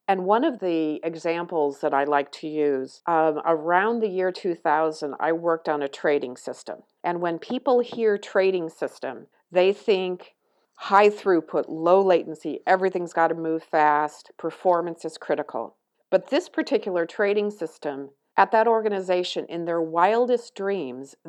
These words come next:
they figured they might do one hundred, perhaps two hundred transactions in a day. Not in a minute, not in a second, in a day. But each transaction was worth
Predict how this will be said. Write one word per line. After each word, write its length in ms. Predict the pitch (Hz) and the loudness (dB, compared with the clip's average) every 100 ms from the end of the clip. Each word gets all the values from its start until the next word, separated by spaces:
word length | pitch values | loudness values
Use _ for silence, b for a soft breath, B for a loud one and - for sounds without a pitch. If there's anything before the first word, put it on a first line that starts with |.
| 160 | 2
they 400 | 185 202 220 220 - | 4 4 0 -2 0
figured 360 | 220 190 180 | 0 0 -2
they 180 | 165 156 160 - | 0 0 -2 -4
might 480 | 185 220 262 - 175 | -2 0 -2 -8 -6
do 420 | 185 170 165 151 | -2 0 0 -4
one 340 | 156 156 196 208 | -4 2 2 2
hundred, 720 | 185 202 185 147 135 131 135 _ _ | -4 -4 -4 -4 -2 -4 -8 _ _
perhaps 560 | - 190 202 196 196 - | 0 0 2 0 0 -12
two 300 | - 294 269 | -6 -4 -2
hundred 420 | 220 190 175 160 - | -4 -6 -2 -2 -2
transactions 880 | 170 156 160 139 143 151 135 139 _ _ | -4 -4 -2 -2 -2 -8 -8 -12 _ _
in 140 | 196 185 | -2 0
a 80 | 165 | -2
day. 520 | 139 151 107 - - _ _ 226 | 0 0 0 -6 -20 _ _ 2
Not 220 | 226 277 | 2 2
in 100 | 302 | 0
a 40 | |
minute, 320 | 196 160 165 - | -2 -2 -4 -8
not 180 | 175 190 | -4 -2
in 140 | 202 196 | -2 -4
a 40 | |
second, 340 | - 139 - - _ _ - | -6 -8 -8 -20 _ _ -2
in 140 | 220 | 0
a 60 | 214 | 0
day. 460 | 208 190 117 - - _ 208 | 0 -2 -2 -6 -14 _ 2
But 160 | 185 | 2
each 320 | 214 262 - - | 0 -6 -6 -12
transaction 1120 | - 220 196 185 202 226 - - 151 131 143 | -6 -4 -4 -2 -2 -2 -6 -12 -10 -10 -12
was 420 | - 170 175 165 165 | -8 -2 0 0 -4
worth 480 | 160 180 170 165 | -2 2 2 0